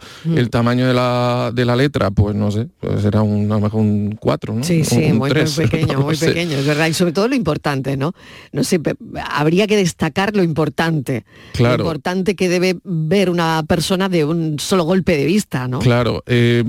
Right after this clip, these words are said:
Speaker 2: mira, podemos dividir dos cosas que van a aparecer en el etiqueta-, en el etiquetado alimentario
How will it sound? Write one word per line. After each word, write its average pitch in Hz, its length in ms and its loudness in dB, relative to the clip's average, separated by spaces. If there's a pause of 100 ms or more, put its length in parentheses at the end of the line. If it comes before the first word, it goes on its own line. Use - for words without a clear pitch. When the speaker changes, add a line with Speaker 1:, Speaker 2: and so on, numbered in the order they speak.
Speaker 2:
mira, 131 240 2
podemos 165 360 0
dividir 185 560 0
dos 147 280 0
cosas 190 600 -2
que 139 160 2
van 139 160 0
a 147 40 2
aparecer 143 400 -2
en 147 80 2
el 135 100 2
etiqueta-, 120 460 0
en 123 120 2
el 120 100 4
etiquetado 120 460 0
alimentario 139 560 0